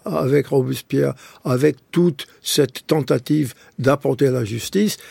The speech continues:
Et, euh, après avoir vu que le, la plaque qu'avait apportée son prédécesseur Albert Mathiez, euh, pour marquer la maison de Robespierre avait été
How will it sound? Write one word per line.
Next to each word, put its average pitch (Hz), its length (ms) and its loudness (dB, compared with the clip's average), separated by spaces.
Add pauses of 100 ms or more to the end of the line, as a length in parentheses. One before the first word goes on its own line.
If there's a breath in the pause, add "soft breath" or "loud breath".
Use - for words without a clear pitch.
(140 loud breath)
Et, 156 300 4
euh, 156 220 0
après 160 800 2
avoir 147 480 0
vu 135 360 0 (400 soft breath)
que 143 460 2
le, 139 380 0
la 143 160 0
plaque 170 420 -2
qu'avait 135 280 2
apportée 143 560 0 (240 loud breath)
son 120 220 0
prédécesseur 139 800 0
Albert 127 360 -2
Mathiez, 135 500 0 (480 soft breath)
euh, 139 80 0
pour 131 260 0
marquer 147 420 2
la 147 140 4
maison 139 320 0
de 135 60 0
Robespierre 135 460 -2 (260 loud breath)
avait 127 300 2
été 131 260 0